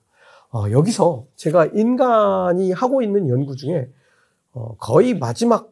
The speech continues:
놀라운 연구를 하고 있는 게 하나 있습니다. 지금 미국과 유럽연합이 경쟁적으로 연구를 하고 있는데요. 제가, 제가 썼던 책 이공사공 디바이디드에,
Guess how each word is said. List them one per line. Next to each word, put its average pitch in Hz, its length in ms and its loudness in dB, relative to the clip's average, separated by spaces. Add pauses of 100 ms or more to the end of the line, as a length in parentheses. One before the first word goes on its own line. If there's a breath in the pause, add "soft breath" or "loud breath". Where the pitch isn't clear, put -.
(140)
놀라운 220 580 2
연구를 131 540 -4
하고 165 260 -4
있는 117 300 -4
게 127 140 -4
하나 156 260 -4
있습니다. 110 420 -10 (100)
지금 143 280 -2
미국과 151 560 -2 (300 soft breath)
유럽연합이 151 720 0
경쟁적으로 185 800 -2
연구를 143 380 -6
하고 156 160 -4
있는데요. 127 340 -6 (380 loud breath)
제가, 151 360 4 (840)
제가 151 220 4
썼던 135 320 -2
책 180 240 -2
이공사공 131 580 0
디바이디드에, 135 960 -2